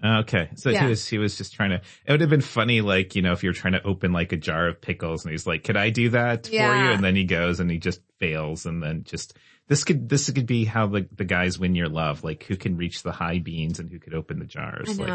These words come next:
Speaker 1: Like, this is what you really need.
Speaker 2: It is really
Speaker 1: You're
Speaker 2: what I need.
Speaker 1: utilitarian purposes only for gentlemen.
Speaker 2: I know. Well, when Rich and I broke up, he, <laughs> no, it was the, it was, wasn't when we broke up. It was always a joke that, like, I keep him in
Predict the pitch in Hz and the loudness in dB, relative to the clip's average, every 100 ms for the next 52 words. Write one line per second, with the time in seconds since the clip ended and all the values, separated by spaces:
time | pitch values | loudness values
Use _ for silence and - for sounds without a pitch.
0 | 175 175 107 92 92 - - - - - | -4 -4 -4 -6 -6 -8 -12 -16 -20 -16
1 | - 170 _ - 226 202 180 - 175 175 | -12 -12 _ -6 -4 -2 -4 -6 -6 -2
2 | 180 196 196 180 143 113 113 90 82 82 | 4 4 4 4 2 2 2 2 0 -2
3 | 82 85 - 87 78 76 80 - 76 73 | -4 -4 -4 -4 -4 -4 -8 -10 -8 -8
4 | - - - - 208 202 185 123 170 190 | -6 -8 -10 -12 -14 -12 -10 -8 -8 -12
5 | _ _ _ _ _ 202 202 175 185 214 | _ _ _ _ _ -6 -2 0 0 -2
6 | 202 185 - _ _ _ _ _ 196 220 | -2 -4 -10 _ _ _ _ _ -6 -4
7 | 214 - 196 180 180 175 170 175 175 160 | -4 -6 -6 -4 -4 -4 -4 -4 -4 -6
8 | - - - 185 165 175 175 233 170 226 | -8 -16 -18 -18 -18 -20 -20 -20 -20 -16
9 | 220 226 190 220 247 254 277 - 320 294 | -6 -4 -2 -2 -4 -2 -2 -2 -2 -4
10 | - 208 262 240 208 185 165 160 - 170 | -10 -6 -4 -2 -4 -6 -8 -8 -6 -6
11 | 170 139 175 170 175 170 160 - 160 151 | -6 -10 -8 -4 -4 -4 -8 -8 -8 -8
12 | - - - - - _ _ _ _ _ | -16 -12 -10 -10 -12 _ _ _ _ _
13 | _ _ - 202 196 196 185 170 160 160 | _ _ -6 -6 -2 -4 -4 -8 -12 -18